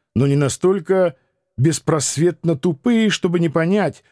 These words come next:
что значит дуло турецкого пистолета, упертое прямо в пятачок. Щелчок взводимого курка довершил воспитательный процесс.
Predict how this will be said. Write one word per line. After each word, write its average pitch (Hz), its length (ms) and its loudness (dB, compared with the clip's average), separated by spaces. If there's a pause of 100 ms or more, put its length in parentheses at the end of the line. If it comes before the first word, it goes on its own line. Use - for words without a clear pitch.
что 185 240 0
значит 160 480 -2
дуло 151 240 2
турецкого 139 480 0
пистолета, 143 560 -2
упертое 175 580 -2
прямо 165 480 0
в - 120 -10
пятачок. - 760 -6 (600)
Щелчок 180 920 0 (160)
взводимого 170 800 2
курка 175 560 0
довершил 160 640 0
воспитательный 135 840 0
процесс. 87 680 -6